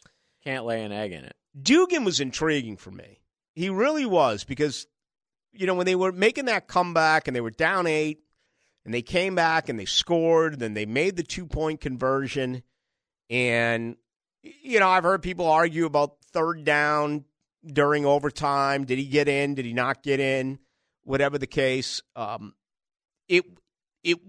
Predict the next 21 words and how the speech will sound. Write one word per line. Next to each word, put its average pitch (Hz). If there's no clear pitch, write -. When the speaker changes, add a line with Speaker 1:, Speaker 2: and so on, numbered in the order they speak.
Speaker 2:
was 185
a, 151
a 160
really 190
good 180
year, 160
and 127
I, 151
and 156
I 151
did 160
vote 165
him 143
second. -
But, 143
you 214
know, 160
I 208
guess 180
I'm 170
as -